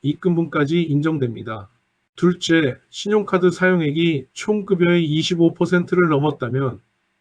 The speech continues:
지금부터는 무조건 체크카드나 현금 영수증을 쓰세요. 공제율이 두 배입니다. 셋째, 부모님이나 형제 자매의 기본 공제를 내가 받을 수 있는지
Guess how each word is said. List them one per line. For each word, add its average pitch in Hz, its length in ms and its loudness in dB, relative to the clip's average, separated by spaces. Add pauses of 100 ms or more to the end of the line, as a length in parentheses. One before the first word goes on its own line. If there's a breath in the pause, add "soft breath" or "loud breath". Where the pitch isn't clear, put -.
(120)
지금부터는 170 840 0 (140)
무조건 175 560 2
체크카드나 170 840 0
현금 190 360 0
영수증을 170 460 0
쓰세요. 113 560 -10 (460)
공제율이 170 580 4
두 139 160 -6
배입니다. 120 600 -2 (500)
셋째, 175 680 0 (360)
부모님이나 170 640 4
형제 185 320 2
자매의 156 420 0
기본 170 380 0
공제를 147 580 0
내가 170 300 4
받을 156 240 0
수 - 140 -6
있는지 127 520 -4